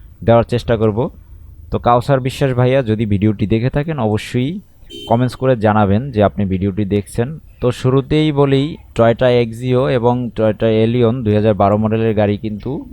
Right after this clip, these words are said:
Uber প্রিমিয়ারে দি-, প্রিমিয়ারে দিতে পারবেন। এই গাড়ির চাহিদাও ভালো আছে। এই গাড়ির ট্রিপ তো ক্যান্সেল হওয়ার কোনো প্রশ্নই ওঠে না।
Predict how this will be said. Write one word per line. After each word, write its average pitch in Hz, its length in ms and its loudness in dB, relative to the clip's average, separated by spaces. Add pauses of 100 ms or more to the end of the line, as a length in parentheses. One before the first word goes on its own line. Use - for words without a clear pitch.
(600)
Uber 120 280 0
প্রিমিয়ারে 131 540 -2
দি-, 113 440 -8
প্রিমিয়ারে 123 420 0
দিতে 113 240 -2
পারবেন। 107 440 0 (400)
এই 110 80 2
গাড়ির 117 320 4
চাহিদাও 113 420 2
ভালো 101 240 4
আছে। 104 320 0 (680)
এই 95 160 -4
গাড়ির 101 220 0 (120)
ট্রিপ 131 180 -2 (240)
তো 135 80 0
ক্যান্সেল 117 480 0
হওয়ার 117 220 2
কোনো 117 200 -4
প্রশ্নই 113 420 -4
ওঠে 117 220 0
না। 120 180 -2